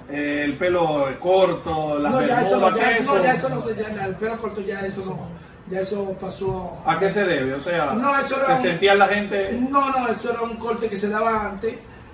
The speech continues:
Speaker 2: eh, pero ya no lo hacen, ya no lo, ya no lo dan.
Speaker 1: Y ahora
Speaker 2: No,
Speaker 1: cuando el
Speaker 2: los
Speaker 1: nuevo
Speaker 2: pantalones
Speaker 1: entra, ¿qué
Speaker 2: cortos,
Speaker 1: pasa?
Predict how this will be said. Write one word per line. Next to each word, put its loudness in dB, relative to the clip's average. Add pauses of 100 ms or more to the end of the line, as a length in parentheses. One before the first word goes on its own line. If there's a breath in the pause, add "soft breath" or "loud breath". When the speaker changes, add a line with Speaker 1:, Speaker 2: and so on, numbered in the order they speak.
Speaker 2:
eh, 2
pero 2
ya 2
no -2
lo -2
hacen, -10 (160)
ya -8
no -4
lo, -8
ya -8
no -4
lo -4
dan. -12 (160)
Speaker 1:
Y -2
ahora 6
Speaker 2:
No, 2
Speaker 1:
cuando 4
el 6
Speaker 2:
los 0
Speaker 1:
nuevo 6
Speaker 2:
pantalones 6
Speaker 1:
entra, 4
¿qué 0
Speaker 2:
cortos, 4
Speaker 1:
pasa? 2